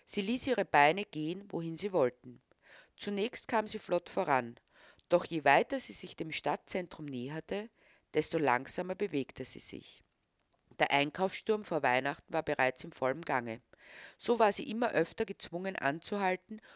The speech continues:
um den Weg für die Vorbeieilenden freizugeben. Menschenmassen zwischen hell erleuchteten Schaufenstern. Alle hasteten, alle drängten. Alle? Plötzlich verharrte sie.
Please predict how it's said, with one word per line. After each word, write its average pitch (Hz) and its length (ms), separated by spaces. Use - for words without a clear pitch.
um 220 140
den 185 220
Weg 151 280
für - 100
die 196 100
Vorbeieilenden 139 1000
freizugeben. 117 840
Menschenmassen 208 920
zwischen 160 300
hell 156 240
erleuchteten 147 640
Schaufenstern. 120 880
Alle 190 300
hasteten, 147 680
alle 143 200
drängten. 123 640
Alle? 135 360
Plötzlich 165 380
verharrte 185 580
sie. - 340